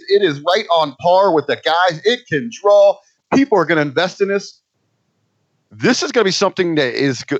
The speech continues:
that could potentially expose those individuals. Are you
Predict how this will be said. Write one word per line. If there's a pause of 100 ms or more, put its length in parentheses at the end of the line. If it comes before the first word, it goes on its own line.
that
could
potentially
expose
those
individuals. (500)
Are
you